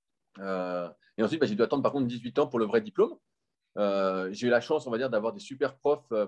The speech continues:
parce qu'à l'époque, pareil, c'était pas comme maintenant avec le B P geps. Nous, il y avait que, euh, il y avait qu'une seule, il y avait qu'une seule école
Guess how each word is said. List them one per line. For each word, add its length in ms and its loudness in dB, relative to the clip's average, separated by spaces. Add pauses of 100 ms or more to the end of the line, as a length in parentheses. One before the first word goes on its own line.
parce 160 -8
qu'à 80 -6
l'époque, 340 -2
pareil, 180 2
c'était 140 -18
pas 120 2
comme 180 -2
maintenant 300 -4
avec 100 -4
le 80 -16
B 100 -8
P 100 -4
geps. 320 -2 (440)
Nous, 140 4
il 20 6
y 40 6
avait 220 4
que, 140 0
euh, 560 4 (880)
il 60 -6
y 140 0
avait 120 -2
qu'une 120 -2
seule, 280 2
il 20 -2
y 60 6
avait 100 4
qu'une 140 0
seule 220 4
école 440 6